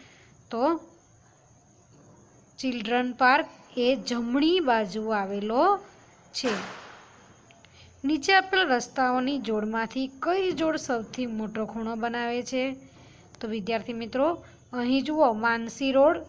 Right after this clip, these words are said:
શાહજહાં રોડ, જનપથ રાજપથ અને અશોક રોડ અને માનસી રોડ. તો વિદ્યાર્થી મિત્રો, જવાબ આવશે અશોક રોડ અને માનસી રોડ, જે સૌથી મોટો ખૂણો બનાવે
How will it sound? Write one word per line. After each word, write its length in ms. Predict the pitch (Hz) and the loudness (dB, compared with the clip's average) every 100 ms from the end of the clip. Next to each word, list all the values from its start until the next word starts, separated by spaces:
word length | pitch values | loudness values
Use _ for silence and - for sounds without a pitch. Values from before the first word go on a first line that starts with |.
| - | -18
શાહજહાં 760 | - 240 220 240 247 269 277 277 | -12 -6 -2 0 2 4 4 4
રોડ, 240 | 285 285 277 - - - - 226 | 4 2 -2 -16 -20 -20 -14 -6
જનપથ 680 | 214 247 233 262 240 214 | -2 -2 -2 -2 -2 -2
રાજપથ 840 | 208 202 214 - 262 269 302 - - - - - - 240 | -6 -6 -6 -4 4 6 6 2 -16 -18 -20 -20 -14 -8
અને 220 | 220 233 - | -4 -4 0
અશોક 420 | 269 269 339 339 | 0 2 0 0
રોડ 200 | 302 220 | 0 -2
અને 240 | 214 214 302 349 - - - 254 | -2 -2 -4 -4 -12 -14 -8 0
માનસી 500 | 269 294 254 - 214 | 4 4 2 -4 -6
રોડ. 220 | 202 202 | -4 -6
તો 140 | 202 208 | -8 -8
વિદ્યાર્થી 440 | 208 202 226 233 | -8 -6 -6 -6
મિત્રો, 340 | 220 214 254 | -8 -6 -6
જવાબ 280 | 208 214 214 | -4 -2 0
આવશે 320 | 220 220 220 285 | 0 -2 -2 0
અશોક 440 | 214 - 220 214 | -2 -4 -10 -6
રોડ 180 | 214 208 | -6 -4
અને 280 | 202 220 339 359 - - _ - | -4 -2 -2 -4 -10 -20 _ -6
માનસી 560 | 220 208 202 - 220 | -4 -4 -6 -6 -6
રોડ, 240 | 214 262 285 | -4 -4 -4
જે 180 | 277 220 | -8 -8
સૌથી 400 | 208 226 214 247 | -8 -8 -6 -6
મોટો 360 | 254 214 214 220 | -4 -6 -6 -8
ખૂણો 340 | - 208 202 | -8 -8 -6
બનાવે 540 | 196 190 190 190 208 | -8 -8 -8 -6 -2